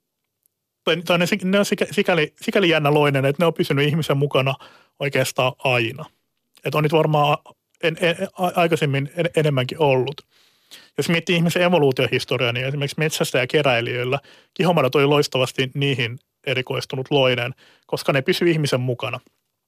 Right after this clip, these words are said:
Se, mitä ne tekee, se kihomaton naaras, ää, tulee öisin ulos peräsuolesta ja niinku muni peräaukon ympärille. Sit tää kutiaa, ja se, sit unenpöpperöinen ihminen raapii takapuoltaan ja käsi tarttuu näitä munia.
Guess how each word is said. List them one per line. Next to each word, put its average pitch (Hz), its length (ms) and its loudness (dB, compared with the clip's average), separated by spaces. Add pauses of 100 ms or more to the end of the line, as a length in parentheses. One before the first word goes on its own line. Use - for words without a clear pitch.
(360)
Se, 185 100 -2
mitä 170 140 0
ne 156 80 0
tekee, 147 380 2
se 147 100 -2
kihomaton 147 440 2
naaras, 143 460 0 (580)
ää, 143 240 2
tulee 147 300 2
öisin 151 440 0
ulos 135 560 -2 (260)
peräsuolesta 127 680 -4
ja 117 80 0
niinku 131 380 -4
muni 135 280 -2
peräaukon 123 600 -2
ympärille. 131 540 -8 (360)
Sit - 200 -4
tää 131 140 0
kutiaa, 160 580 2 (640)
ja 147 80 -4
se, 156 300 -2
sit 160 220 -2
unenpöpperöinen 143 720 0
ihminen 131 500 -4 (220)
raapii 135 460 2
takapuoltaan 127 880 -6 (300)
ja 135 60 -6
käsi 139 300 0
tarttuu 127 380 -4
näitä 123 260 -6
munia. 120 340 -8